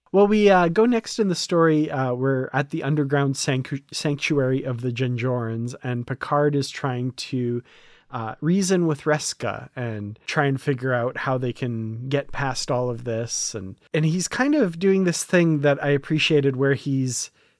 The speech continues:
kind of trying to draw parallels between the Remans who were left behind and the Janjorans. And we get this interesting reaction by Reska that I didn't really clock on until they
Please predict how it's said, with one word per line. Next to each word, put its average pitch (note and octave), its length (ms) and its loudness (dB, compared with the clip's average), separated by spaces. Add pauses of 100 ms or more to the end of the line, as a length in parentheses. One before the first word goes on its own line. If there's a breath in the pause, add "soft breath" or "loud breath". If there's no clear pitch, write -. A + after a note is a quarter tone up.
kind F3+ 180 0
of E3 100 0
trying E3 280 -2
to D#3 100 -2
draw C#3 240 2
parallels D3 680 -2
between C#3+ 480 -2
the D3 60 0
Remans C#3+ 600 0
who D3+ 120 0
were C#3+ 140 0
left B2+ 300 -4
behind B2+ 540 -4
and C3 220 -4
the C3+ 80 0
Janjorans. C3+ 880 -2 (560 soft breath)
And D#3+ 80 0
we F3 60 2
get A3+ 140 2
this - 220 -2
interesting G3+ 600 -2
reaction C#3+ 880 -2
by A#2+ 200 -4
Reska A#2+ 720 -4 (440 soft breath)
that E3 120 0
I G3+ 80 2
didn't C#4+ 460 -4
really F#3 640 2 (140)
clock G3 500 0
on C#3+ 240 2
until C#3 420 -2
they D3+ 300 2